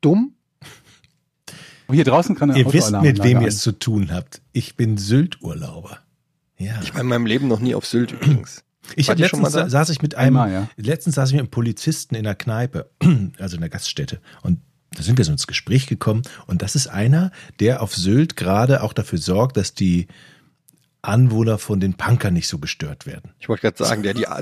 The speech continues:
Speaker 1: der dafür sorgt, dass die Armen
Speaker 3: So,
Speaker 1: nicht die Leute
Speaker 3: und der
Speaker 1: belästigen. Das ist
Speaker 3: meinte,
Speaker 1: exakt
Speaker 3: und
Speaker 1: das.
Speaker 3: der meinte, ey, ganz unter uns,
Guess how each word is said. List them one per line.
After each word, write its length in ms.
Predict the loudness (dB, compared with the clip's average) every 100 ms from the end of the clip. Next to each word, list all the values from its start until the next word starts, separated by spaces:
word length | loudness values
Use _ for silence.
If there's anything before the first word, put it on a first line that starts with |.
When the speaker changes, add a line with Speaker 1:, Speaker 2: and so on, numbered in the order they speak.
| 0
Speaker 1:
der 120 | 2
dafür 220 | 2 0
sorgt, 240 | 0 0 0
dass 80 |
die 140 | -6 -8
Armen 240 | -4 0
Speaker 3:
So, 100 | 2
Speaker 1:
nicht 180 | 0 -4
die 60 | 0
Leute 220 | 2 2
Speaker 3:
und 80 | 2
der 140 | 4
Speaker 1:
belästigen. 300 | 4 4 2
Das 80 | 2
ist 60 | 0
Speaker 3:
meinte, 60 |
Speaker 1:
exakt 260 | 2 0 4
Speaker 3:
und 100 | 4
Speaker 1:
das. 80 | 4
Speaker 3:
der 140 | 4
meinte, 500 | 4 4 0 -2 -4 _ _ _
ey, 180 | -8 -8 -8 -14
ganz 280 | -4 -4 -4 _
unter 300 | -4 -2 -4
uns, 360 | -4 -6 -10